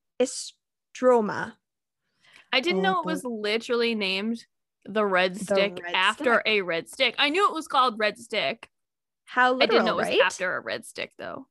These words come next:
Speaker 1: Isn't
Speaker 2: And
Speaker 1: that, I
Speaker 2: that
Speaker 1: feel like
Speaker 2: red
Speaker 1: that's the
Speaker 2: stick.
Speaker 1: most, I feel like it's the most literal translation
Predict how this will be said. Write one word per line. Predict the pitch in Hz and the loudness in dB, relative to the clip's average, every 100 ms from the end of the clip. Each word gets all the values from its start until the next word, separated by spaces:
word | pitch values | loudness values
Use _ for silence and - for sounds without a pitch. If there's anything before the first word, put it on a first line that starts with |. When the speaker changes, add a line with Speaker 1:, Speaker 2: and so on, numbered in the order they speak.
| - | -14
Speaker 1:
Isn't | 285 403 415 | -8 -2 2
Speaker 2:
And | - | 2
Speaker 1:
that, | - | 0
I | 175 | 0
Speaker 2:
that | |
Speaker 1:
feel | 185 | 0
like | 196 | 0
Speaker 2:
red | 370 | -4
Speaker 1:
that's | - | -6
the | 294 | -4
Speaker 2:
stick. | |
Speaker 1:
most, | 269 - - - _ _ _ - | -2 -4 -12 -20 _ _ _ -18
I | |
feel | 262 370 | -10 -8
like | 381 | -6
it's | 339 - | -8 -8
the | |
most | 294 277 - | -8 -8 -6
literal | 208 202 196 196 196 196 | -4 -2 -2 -2 -2 -2
translation | 202 196 196 190 196 190 185 | -4 -6 -4 -4 -2 -4 -4